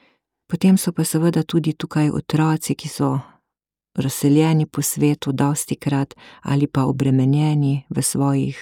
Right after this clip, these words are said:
službah. Starejši jih nočemo motiti in se lahko pojavi potem ta osamljenost. Mi v Slovenskem društvu Hospic ne delamo samo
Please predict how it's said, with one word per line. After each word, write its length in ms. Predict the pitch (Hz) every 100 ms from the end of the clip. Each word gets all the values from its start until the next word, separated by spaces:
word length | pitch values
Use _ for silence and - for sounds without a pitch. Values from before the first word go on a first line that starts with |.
| -
službah. 760 | - - 156 165 160 147 143 143 - _ - - - _ -
Starejši 640 | - 139 151 151 - 139 135 - -
jih 220 | 139 -
nočemo 680 | 151 160 - - 151 139 139 - _ _ _ _ _ -
motiti 680 | 147 151 151 - - - - _ - - - _ -
in 500 | 147 147 143 139 135
se 200 | - -
lahko 360 | 147 139 - 135
pojavi 440 | - 135 131 131
potem 400 | 135 - - 131
ta 180 | 135 127 -
osamljenost. 880 | 135 - 127 127 127 131 131 - - - - - -
Mi 120 | 170
v 100 | 165
Slovenskem 600 | 156 147 151 160 - 139
društvu 400 | 139 143 - -
Hospic 680 | 143 135 - - 147 147 - -
ne 160 | 139
delamo 480 | 135 156 151 135 131
samo 540 | - 131 131 135 131